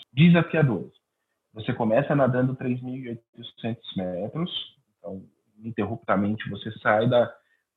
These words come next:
do, do mar, pega sua bicicleta, pedala cento e oitenta quilômetros, e aí você deixa sua bicicleta e corre quarenta e dois quilômetros, né?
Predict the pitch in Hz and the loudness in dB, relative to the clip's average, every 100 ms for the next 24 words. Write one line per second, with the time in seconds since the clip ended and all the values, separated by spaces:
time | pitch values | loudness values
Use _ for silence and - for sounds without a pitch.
0 | _ - - - - - - _ 101 104 | _ -16 -12 -12 -14 -18 -20 _ -8 -6
1 | 98 101 113 101 107 147 175 170 165 131 | -6 0 4 8 10 10 10 8 6 6
2 | 127 127 - 120 - 117 120 113 107 117 | 6 4 -4 -8 -10 -4 2 2 0 -2
3 | 107 107 110 - 131 135 117 117 110 113 | 2 2 0 -4 -4 -4 -4 -6 -8 -10
4 | 113 101 101 107 139 147 208 - - _ | -10 -6 -4 -2 -4 -8 -14 -16 -20 _
5 | _ _ _ _ 120 113 123 123 123 127 | _ _ _ _ 0 2 2 -2 -6 -6
6 | 123 131 131 147 160 - 127 135 - 190 | -6 -2 0 0 -2 -2 -6 -6 -10 -4
7 | 156 156 196 - 160 151 170 151 147 151 | 0 0 0 -2 0 0 0 2 2 0
8 | 165 135 127 - 160 90 85 - _ - | 0 -2 -6 -12 -10 -8 -10 -14 _ -16
9 | - _ 87 90 | -16 _ _ -20